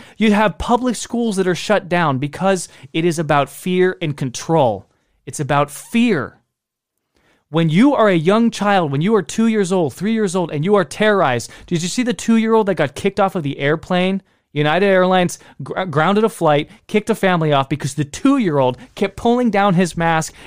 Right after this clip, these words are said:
and the parents were trying to comply.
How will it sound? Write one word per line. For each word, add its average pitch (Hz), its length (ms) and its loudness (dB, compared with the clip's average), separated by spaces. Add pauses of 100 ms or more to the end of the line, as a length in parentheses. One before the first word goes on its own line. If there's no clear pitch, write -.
and 165 120 0
the 156 60 -2
parents 220 420 -2
were 208 120 2
trying 349 540 2
to 294 100 0
comply. 139 640 -2